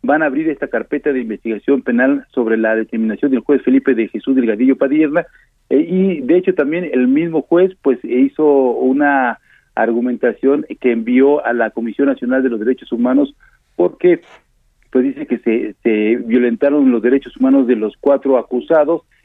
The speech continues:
y, bueno, la, la C N D H tendrá que determinar también si hubo esta violación de los derechos humanos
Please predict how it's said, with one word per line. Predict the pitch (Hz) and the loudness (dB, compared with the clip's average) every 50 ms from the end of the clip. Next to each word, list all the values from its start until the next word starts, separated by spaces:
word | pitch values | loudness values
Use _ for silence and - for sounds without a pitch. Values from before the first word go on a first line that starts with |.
| _ | _
y, | - 135 | -2 0
bueno, | 135 139 147 147 147 | 2 2 2 2 2
la, | 139 127 117 117 113 117 - | 2 2 0 -2 -4 -8 -10
la | 113 107 107 107 - | -8 -6 -6 -6 -4
C | - 143 139 | -2 0 2
N | 139 135 135 131 | 2 2 2 0
D | 113 123 131 | 0 0 0
H | 131 135 135 - 151 - | 0 0 0 -4 -8 -6
tendrá | - 117 107 113 117 127 120 | -6 -6 -6 -4 -6 -6 -4
que | - 127 | -4 -6
determinar | 110 113 107 101 _ - 113 107 104 110 113 120 123 120 | -6 -6 -8 -10 _ -8 -8 -8 -6 -6 -4 -4 -6 -4
también | - 117 113 110 127 127 254 _ _ _ _ _ _ _ _ - | -4 -6 -2 0 0 0 0 _ _ _ _ _ _ _ _ 0
si | - 131 | 2 4
hubo | 139 135 131 131 127 127 - - | 4 4 4 2 0 -2 -6 -8
esta | - 127 117 - 131 | -8 -8 -4 -2 -4
violación | 117 107 107 101 98 - - 131 123 | -4 -2 -6 -8 -8 -6 -4 -4 -2
de | 117 | -2
los | 104 92 | -4 -4
derechos | 104 104 120 117 - 104 - | -4 -2 -2 -2 -4 -8 -8
humanos | 104 113 123 123 127 131 123 - | -4 -2 0 2 2 0 0 -4